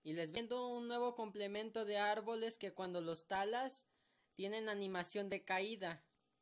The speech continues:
y, y no son del, del Minecraft Vanilla. Como pueden estar viendo aquí en este, en esta palma, tiene cocos,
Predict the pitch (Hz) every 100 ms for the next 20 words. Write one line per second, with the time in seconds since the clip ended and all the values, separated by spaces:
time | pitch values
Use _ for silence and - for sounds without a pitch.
0 | _ _ _ _ _ 156 165 151 139 131
1 | _ _ - 160 180 208 - 240 233 233
2 | 226 208 _ _ _ _ - 156 156 175
3 | 202 208 214 196 190 214 240 220 180 -
4 | _ _ _ _ _ _ _ _ _ _
5 | _ _ _ _ _ _ _ _ _ _
6 | _ _ _ _ _ 160 170 170 190 196
7 | 240 233 233 220 214 208 220 240 262 208
8 | 175 - 196 220 226 226 - 220 185 165
9 | 165 139 143 170 180 180 - 190 202 233
10 | 269 _ _ _ _ _ _ _ _ _
11 | _ _ _ 170 175 180 180 208 220 220
12 | 175 156